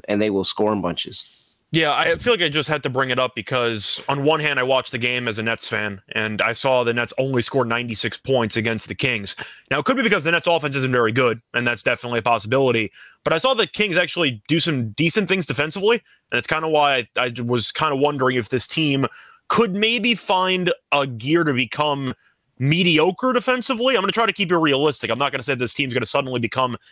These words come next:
Speaker 2: a top five defensive unit. But if they became – let's just say, fifteenth in terms of just defensive rating down the stretch,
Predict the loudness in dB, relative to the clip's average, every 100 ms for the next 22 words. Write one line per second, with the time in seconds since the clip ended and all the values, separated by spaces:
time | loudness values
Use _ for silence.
0 | _ -8 -2 -2 0 0 0 -2 -4 -6
1 | -4 -4 -2 -2 -4 -6 _ _ _ -2
2 | 0 0 _ 0 0 0 0 2 0 0
3 | -2 0 0 -2 -2 -6 _ _ _ 0
4 | 0 0 0 2 4 4 2 0 -4 _
5 | _ _ _ -14 -2 -2 0 0 0 -4
6 | -12 -16 _ _ -8 -2 -2 0 0 -2
7 | -2 -4 -2 -2 -2 0 0 2 0 -2
8 | -4 -2 0 -2 -6